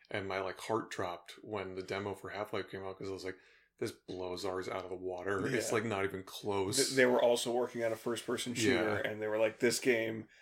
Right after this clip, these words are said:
Speaker 2: and it was just the demo. I think
Speaker 1: Yeah.
Speaker 2: the exact words he said was something like, "The demo for Half-Life changed the entire video game industry. That's how, like,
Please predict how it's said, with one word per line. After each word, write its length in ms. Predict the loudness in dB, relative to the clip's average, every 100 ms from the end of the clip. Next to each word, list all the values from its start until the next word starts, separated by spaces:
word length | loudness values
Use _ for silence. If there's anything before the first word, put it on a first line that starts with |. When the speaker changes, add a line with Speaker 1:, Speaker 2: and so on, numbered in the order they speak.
| 6
Speaker 2:
and 120 | 10
it 40 |
was 140 | 10 6
just 180 | 4 4
the 100 | 4
demo. 680 | 4 4 4 -2 -6 -8 _ _ -4
I 80 |
think 200 | 2 4
Speaker 1:
Yeah. 180 | 4 0 -6 -18 _ 0
Speaker 2:
the 120 | 2
exact 340 | 6 6 6
words 240 | 2 0 -2
he 80 |
said 320 | -2 2 2 0
was 100 | -2
something 320 | -2 -2 -2
like, 360 | -2 -2 -8 _ _ _ _ _ _ -16
"The 420 | 4 6 6 4 4
demo 440 | 4 6 6 6
for 200 | 4 0
Half-Life 800 | 0 0 -2 -2 -2 -2 -6 -16 _ _
changed 720 | -4 0 0 0 -4 -6 -8 -14
the 280 | -10 -4 -4
entire 400 | -2 -2 -2 -4
video 300 | -8 -6 -6
game 400 | -2 -4 -4 -8 -8
industry. 560 | -6 -8 -10 -10 -12 -2
That's 240 | -2 0
how, 180 | -2 -2
like, 300 | -4 -6